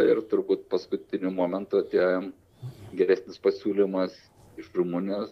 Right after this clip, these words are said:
tai, bet čia natūralu, mes buvom susitarę, kad jeigu jis turės gerą pasiūlymą, ją, jisai dar bandys savo karjerą atnaujinti užsienyje, tai, tai čia, nu,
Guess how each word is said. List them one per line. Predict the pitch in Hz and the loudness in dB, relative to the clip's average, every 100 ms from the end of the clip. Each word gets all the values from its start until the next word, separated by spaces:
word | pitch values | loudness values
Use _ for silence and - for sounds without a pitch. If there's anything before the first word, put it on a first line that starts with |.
| _ | _
tai, | - - 131 | -6 -4 -2
bet | 139 135 - | -2 -4 -2
čia | 151 | -2
natūralu, | 156 147 147 160 180 190 | 2 0 4 6 6 6
mes | 117 - | 4 2
buvom | 107 | -4
susitarę, | - 107 127 143 143 117 | -4 -6 -2 2 4 4
kad | - 80 | 2 -4
jeigu | - 87 78 | -4 -4 -2
jis | 85 - | -4 -6
turės | - 87 82 - | -4 0 0 0
gerą | - 92 87 92 | -4 2 2 2
pasiūlymą, | 90 - 90 87 95 95 | -4 -6 -2 0 -2 -4
ją, | 95 101 107 90 - - - - - - | -4 -4 -6 -10 -18 -20 -20 -20 -20 -18
jisai | - - 92 | -8 -2 2
dar | 98 | 4
bandys | 101 101 110 - | 4 2 2 2
savo | 110 110 | 4 4
karjerą | 113 110 113 110 113 113 | 4 6 6 8 8 6
atnaujinti | 110 110 117 117 117 - | 4 2 -2 -2 -2 -4
užsienyje, | 135 - 82 80 82 82 | -4 -2 -2 -4 -10 -10
tai, | - 85 85 85 - | -8 -6 -4 -6 -10
tai | - - | -16 -14
čia, | - 92 92 - 95 | -10 -8 -8 -10 -8
nu, | 107 101 | -4 -4